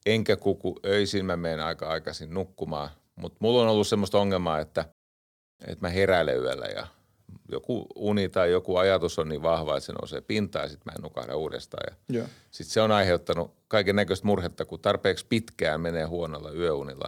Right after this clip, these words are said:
Speaker 1: niin siitä joutuu maksamaan.
Speaker 2: Joo, se olisi kätevää, että riittäisi vaan joku viisi tuntia yöunta, niin olisi
Speaker 1: Joo.
Speaker 2: paljon tehokkaampi.
Speaker 1: Niitä on joitakin ihmisiä, niitä on hyvin vähän,
Speaker 2: Mm.
Speaker 1: jotka vaikuttaa pärjäävän, eh, todellakin siis jopa neljällä ja puolella,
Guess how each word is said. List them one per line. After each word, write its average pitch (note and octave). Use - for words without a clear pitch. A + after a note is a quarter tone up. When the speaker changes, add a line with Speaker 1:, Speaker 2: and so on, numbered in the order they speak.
Speaker 1:
niin -
siitä -
joutuu G#2
maksamaan. D#2
Speaker 2:
Joo, A2+
se G#2
olisi A2+
kätevää, A2
että F#2+
riittäisi G2
vaan F#2
joku F#2
viisi F#2
tuntia F2+
yöunta, F2
niin F2
olisi E2
Speaker 1:
Joo. -
Speaker 2:
paljon G2
tehokkaampi. -
Speaker 1:
Niitä D3
on C#3+
joitakin A#2
ihmisiä, F#2+
niitä F#2
on F#2
hyvin F2
vähän, G#2
Speaker 2:
Mm. G#2+
Speaker 1:
jotka -
vaikuttaa F#2+
pärjäävän, D#2+
eh, -
todellakin F2
siis -
jopa D#2
neljällä D#2
ja D2
puolella, C#2+